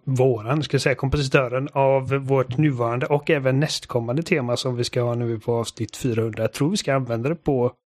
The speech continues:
detta avsnittet. Eh, så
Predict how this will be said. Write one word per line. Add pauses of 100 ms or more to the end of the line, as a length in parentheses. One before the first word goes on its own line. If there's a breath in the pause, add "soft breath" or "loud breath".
(180)
detta
avsnittet. (1120)
Eh,
så